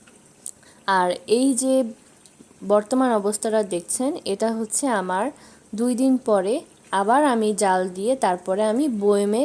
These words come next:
ঠান্ডা করে তারপরে বয়মে ভরে রাখবো। আর এতক্ষণ ধৈর্য ধরে যারা আমার ভিডিওটা দেখেছেন,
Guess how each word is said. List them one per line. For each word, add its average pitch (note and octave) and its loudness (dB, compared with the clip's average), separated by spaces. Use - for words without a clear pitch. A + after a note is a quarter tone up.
ঠান্ডা G#3 -2
করে G#3+ -2
তারপরে F#3+ 0
বয়মে F#3 -2
ভরে F#3+ 0
রাখবো। D3+ -6
আর G3 -2
এতক্ষণ A3+ 0
ধৈর্য G#3+ 2
ধরে A3 0
যারা G3+ 2
আমার F#3+ -2
ভিডিওটা G3 0
দেখেছেন, F#3+ -4